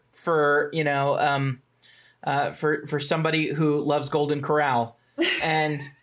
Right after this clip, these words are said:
'cause I love Golden <laughs> Corral. Let's put, uh, but anyway, like, this is not supposed to, to,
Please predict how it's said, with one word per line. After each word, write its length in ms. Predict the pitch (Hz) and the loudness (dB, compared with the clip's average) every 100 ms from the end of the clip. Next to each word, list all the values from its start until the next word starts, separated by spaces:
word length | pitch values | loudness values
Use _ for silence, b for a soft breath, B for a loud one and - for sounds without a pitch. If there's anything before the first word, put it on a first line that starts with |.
| - | -6
'cause 160 | 156 | -2
I 180 | 131 151 | 0 2
love 240 | 147 135 - | 2 2 2
Golden 280 | 135 135 | 2 2
<laughs> 20 | 135 | 2
Corral. 420 | 139 120 117 117 - | 0 0 -4 -8 -8
Let's 160 | 135 | -8
put, 220 | - 151 - | -4 -6 -6
uh, 160 | - 147 B B | -6 -6 B B
but 120 | - 190 | 0 2
anyway, 460 | 214 208 165 - - | 4 4 2 0 0
like, 400 | 175 160 - - _ _ _ 254 - _ - | 2 2 -2 -14 _ _ _ -18 -18 _ -2
this 280 | 165 233 233 | 2 2 2
is 140 | 214 | 0
not 260 | 214 208 208 | 2 2 0
supposed 340 | 226 196 - | 0 0 -2
to, 120 | 170 - - | -10 -10 -2
to, 200 | 196 | 0